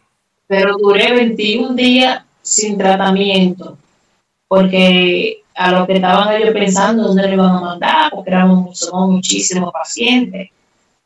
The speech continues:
Eh, entre las catorce veces que yo me di en el hospital, yo pasé algo que lo voy a comentar aquí,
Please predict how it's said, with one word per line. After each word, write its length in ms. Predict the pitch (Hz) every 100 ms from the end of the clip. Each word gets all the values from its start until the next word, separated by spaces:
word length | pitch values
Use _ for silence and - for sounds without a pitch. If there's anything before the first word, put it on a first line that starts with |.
| _ _ _ _ _ _ -
Eh, 540 | 196 190 190 185 185 185 208
entre 560 | 208 214 208 202 202
las 120 | 196 202
catorce 440 | 208 208 208 269
veces 200 | 277 269
que 120 | 254
yo 60 | 247
me 80 | 240
di 60 |
en 120 | 240
el 60 | 233
hospital, 400 | 226 - 190 185
yo 140 | 185
pasé 360 | 202 220 226 208
algo 320 | 185 185 185
que 80 | 185
lo 140 | 185
voy 160 | 180 190
a 100 | 196
comentar 500 | - 208 190 196 190
aquí, 380 | 190 185 180